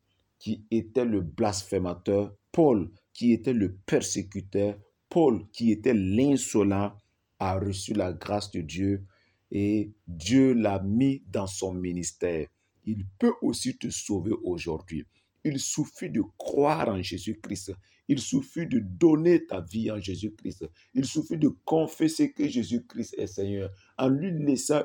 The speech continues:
une place, en lui ouvrant ton cœur, afin qu'il puisse entrer et régner. Christ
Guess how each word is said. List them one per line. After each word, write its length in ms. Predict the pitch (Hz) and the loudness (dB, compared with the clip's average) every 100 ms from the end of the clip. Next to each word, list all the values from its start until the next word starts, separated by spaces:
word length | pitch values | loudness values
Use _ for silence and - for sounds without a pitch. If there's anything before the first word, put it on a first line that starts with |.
| - | 2
une 180 | 139 120 | 2 0
place, 420 | _ 151 120 - | _ 0 0 -2
en 80 | 135 | -2
lui 200 | 151 185 - _ | -2 -2 -6 _
ouvrant 500 | 190 156 156 165 156 | -2 2 2 2 0
ton 320 | - 131 117 - | 0 -2 -2 -2
cœur, 360 | - 147 107 82 _ _ | 2 4 4 0 _ _
afin 300 | 107 113 131 | -4 0 -2
qu'il 240 | 131 127 | 0 -4
puisse 360 | - 131 - - | -4 -8 -8 -6
entrer 520 | 117 110 104 120 117 113 _ - | -2 -2 0 2 2 0 _ -2
et 160 | 107 | 2
régner. 580 | 110 110 110 101 104 90 - _ _ _ _ _ _ _ _ _ _ _ _ _ _ _ _ | 4 4 4 2 0 -2 -8 _ _ _ _ _ _ _ _ _ _ _ _ _ _ _ _
Christ 460 | - 220 - - | 2 2 2 -6